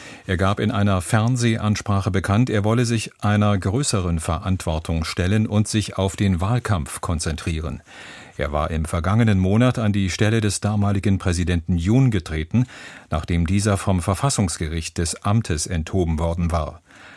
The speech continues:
Han von der konservativen Partei strebt Medienberichten zufolge an, regulär für das Amt des südkoreanischen Präsidenten zu kandidieren.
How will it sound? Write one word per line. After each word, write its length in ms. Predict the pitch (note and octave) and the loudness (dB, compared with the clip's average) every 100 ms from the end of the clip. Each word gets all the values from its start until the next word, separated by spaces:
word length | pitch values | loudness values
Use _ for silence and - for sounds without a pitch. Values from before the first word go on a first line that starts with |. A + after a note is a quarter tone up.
| - | -12
Han 460 | - G2 G2+ C#3 C#3+ | 0 2 2 0 -2
von 160 | - F#2+ | -2 -2
der 140 | E2 | -2
konservativen 720 | - A#2 A#2 G#2 F2+ G#2 G2+ | 2 2 2 0 0 0 0
Partei 480 | F#2+ F#2 F#2+ F#2 A2+ | 0 0 0 0 0
strebt 380 | - - A2 - | -2 -2 -2 2
Medienberichten 680 | G#2 A2 A#2 A2 G#2+ - A2+ | 2 4 2 0 -4 -4 -2
zufolge 460 | A2 G2+ F#2+ G2+ | 0 0 0 0
an, 200 | G2 G2 | 0 0
regulär 640 | F#2+ F#2 F2 F#2 G2 A#2 | 0 -2 0 0 2 0
für 160 | E2+ F2+ | -2 -2
das 220 | D2 D2 | -2 -4
Amt 340 | - F#2 - - | -2 -2 -2 -4
des 160 | E2 | -2
südkoreanischen 800 | - F2 G2 E2+ D#2+ D#2+ D#2 - | -2 -4 -4 -2 -2 -2 -2 -4
Präsidenten 640 | F2 D#2+ E2 D#2+ D2 E2 D#2 | -2 -2 -2 -2 -4 -6 -4
zu 240 | - E2+ | -6 -6
kandidieren. 720 | D#2+ E2+ D2+ D#2+ G#2+ F2+ D#2+ | -6 -6 -6 -4 -2 -2 -4